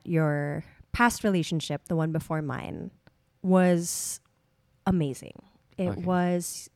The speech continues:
Speaker 1: your greatest love. She was your
Speaker 2: Did I
Speaker 1: greatest
Speaker 2: say,
Speaker 1: love.
Speaker 2: did I tell you that, that she was my greatest love?
Speaker 1: At
Speaker 2: Did I
Speaker 1: that
Speaker 2: say
Speaker 1: point.
Speaker 2: that? Did I
Speaker 1: I
Speaker 2: say greatest?
Speaker 1: I don't know. Like,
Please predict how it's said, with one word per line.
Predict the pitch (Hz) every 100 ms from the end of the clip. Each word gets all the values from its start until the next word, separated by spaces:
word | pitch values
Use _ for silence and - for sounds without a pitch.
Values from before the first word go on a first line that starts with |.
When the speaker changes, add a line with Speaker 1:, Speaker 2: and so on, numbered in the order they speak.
| -
Speaker 1:
your | 180
greatest | 170 190 180 185 -
love. | 170 -
She | - 247
was | 247
your | 185
Speaker 2:
Did | 175
I | 175 233
Speaker 1:
greatest | 214
Speaker 2:
say, | 156
Speaker 1:
love. | 180
Speaker 2:
did | 160
I | 160 180
tell | 135 127
you | 156
that, | 131 110
that | 113 107
she | -
was | 123 120
my | 110
greatest | 92 95 98 110 -
love? | 90 107 160 -
Speaker 1:
At | -
Speaker 2:
Did |
I | 311
Speaker 1:
that |
Speaker 2:
say | - 135
Speaker 1:
point. | 131
Speaker 2:
that? | 156 302 - - _ - - - 170
Did | 190
I |
Speaker 1:
I | 196
Speaker 2:
say | 220 220 185
greatest? | 135 117 127 147 143 120 220 - -
Speaker 1:
I | 226
don't | 285
know. | 349 285 165
Like, | 175